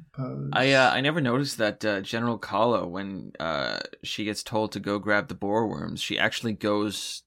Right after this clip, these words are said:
Speaker 2: to a spot in the room, picks up a pot, and walks back to her while the whole Ming thing is happening. Uh,
Speaker 1: Oh, the boar worms are in the room.
Speaker 2: yeah, they're in the room, just sitting on a pedestal.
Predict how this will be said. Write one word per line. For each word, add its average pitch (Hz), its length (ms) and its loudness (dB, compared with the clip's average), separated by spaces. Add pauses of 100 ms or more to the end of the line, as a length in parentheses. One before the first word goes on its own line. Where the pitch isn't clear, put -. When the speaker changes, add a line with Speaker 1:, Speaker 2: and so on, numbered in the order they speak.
Speaker 2:
to 113 180 -2
a 104 40 -4
spot - 400 2
in 104 100 -4
the 101 100 -4
room, 104 480 -4
picks - 260 -4
up - 140 -6
a - 40 -4
pot, - 540 0
and 104 160 -4
walks 101 280 -4
back 104 300 0
to 104 180 -8
her 67 200 -4
while 101 400 4
the 104 100 -4
whole 101 300 -4
Ming 104 380 -4
thing 98 220 -8
is 92 100 -10
happening. 101 480 -6 (760)
Uh, - 120 -6
Speaker 1:
Oh, 170 200 2
the 139 120 2
boar 175 300 0
worms 156 260 0
are 143 60 6
in 139 100 8
the 131 60 4
room. 170 280 -2
Speaker 2:
yeah, 123 300 2
they're 98 220 2
in 123 240 2
the 107 100 0
room, 107 460 2
just - 220 -4
sitting 117 360 0
on 104 180 4
a 98 60 0
pedestal. 110 640 -2